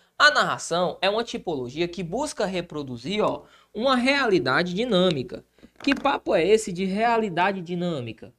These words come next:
É uma realidade que está em movimento, certo? Então, quando você pensar em narração, você vai pensar em movimento. Narração é movimento,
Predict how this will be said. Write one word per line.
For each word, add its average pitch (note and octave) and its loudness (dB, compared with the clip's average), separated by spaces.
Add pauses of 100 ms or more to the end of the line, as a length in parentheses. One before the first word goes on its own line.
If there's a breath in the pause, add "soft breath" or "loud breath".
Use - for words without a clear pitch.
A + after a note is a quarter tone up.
É G3 0
uma A3 2
realidade D#3+ -2
que F#3 -8
está F3+ -4
em F#3+ -2
movimento, G#3+ -2
certo? A3+ -2 (360 soft breath)
Então, B3 2
quando C4+ -4
você A3+ -2
pensar F3 -6
em B2+ -8
narração, B2 -8
você F3 -10
vai E3 -2
pensar D#3+ -4
em A3 -6 (340)
movimento. F3 -6
Narração C#3 -4
é D3 -2
movimento, E3+ -4